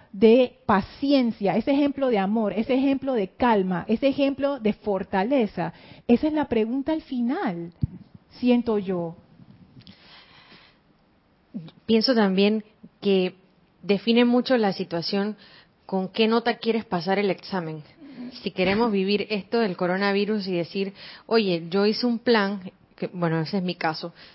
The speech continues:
Speaker 2: yo sí tengo un programa rítmico que ya lo inicié, eh, y lo venía haciendo quince días antes de esto con la llama de la ascensión, a la cual nunca le había prestado atención,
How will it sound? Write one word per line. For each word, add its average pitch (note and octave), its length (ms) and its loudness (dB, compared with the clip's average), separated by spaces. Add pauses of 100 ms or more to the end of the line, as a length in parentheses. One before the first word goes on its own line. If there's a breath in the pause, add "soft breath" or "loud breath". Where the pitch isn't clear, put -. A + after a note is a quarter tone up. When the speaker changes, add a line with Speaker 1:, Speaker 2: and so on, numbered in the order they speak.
(120 loud breath)
Speaker 2:
yo F#3 160 -2
sí G3 160 -6
tengo G3+ 180 -4
un G#3 100 -2
programa G3 460 2
rítmico F#3+ 500 -4
que D#3+ 160 -8
ya F3 160 -2
lo F3+ 120 -2
inicié, F3 500 -4 (460 loud breath)
eh, E3+ 340 -6
y G3+ 100 -6
lo F#3 120 2
venía G3 240 0
haciendo G#3+ 420 -2 (140)
quince A3+ 340 0
días G#3 180 0
antes G#3 300 -4
de F3+ 120 -2
esto F#3 280 -6
con F3 140 -4
la D#3+ 80 -2
llama F3 280 0
de F3+ 60 2
la E3+ 100 -2
ascensión, E3+ 440 -6
a F#3+ 60 0
la D#3+ 120 -4
cual E3+ 240 -4
nunca F#3+ 220 -4
le F3+ 80 2
había E3+ 160 0
prestado D#3+ 340 -6
atención, D#3 540 -8